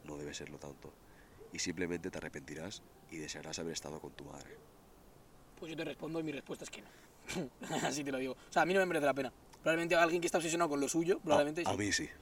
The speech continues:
Speaker 2: Ya lo sé, pero porque tú estás obsesionado con absolutamente
Speaker 1: Pues
Speaker 2: muchas
Speaker 1: no,
Speaker 2: cosas.
Speaker 1: sí.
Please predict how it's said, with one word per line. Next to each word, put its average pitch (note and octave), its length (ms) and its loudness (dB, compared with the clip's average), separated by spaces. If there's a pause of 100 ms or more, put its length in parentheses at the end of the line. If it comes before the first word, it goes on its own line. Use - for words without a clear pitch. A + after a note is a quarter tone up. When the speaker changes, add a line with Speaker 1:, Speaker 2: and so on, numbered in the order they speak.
(260)
Speaker 2:
Ya D3 140 0
lo B2+ 80 -4
sé, D3 100 -2
pero C3+ 100 -2
porque C3 160 0
tú B2+ 80 -6
estás C3+ 140 0
obsesionado C3 400 -2
con C#3 100 -2
absolutamente C3+ 640 -4 (420)
Speaker 1:
Pues - 160 -4
Speaker 2:
muchas F3 140 -2
Speaker 1:
no, - 60 -18
Speaker 2:
cosas. C#3 240 -8
Speaker 1:
sí. D#2 160 -6